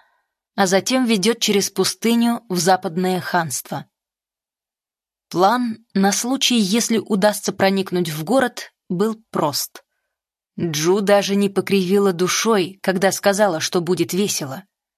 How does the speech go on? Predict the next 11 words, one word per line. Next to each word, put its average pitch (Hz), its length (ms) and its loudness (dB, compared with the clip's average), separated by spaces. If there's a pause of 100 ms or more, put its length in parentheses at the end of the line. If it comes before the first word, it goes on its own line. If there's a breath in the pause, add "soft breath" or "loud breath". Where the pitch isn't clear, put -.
(580)
Нужно 247 420 2
всего-то, 226 800 0
уходя 202 540 0
утром, 180 460 -4 (380)
раскидать 208 580 0
несколько 254 480 -2
безобидных 196 680 0
рулонов 196 400 2
шёлка 240 400 -4
вокруг 185 400 0
города. 147 560 -2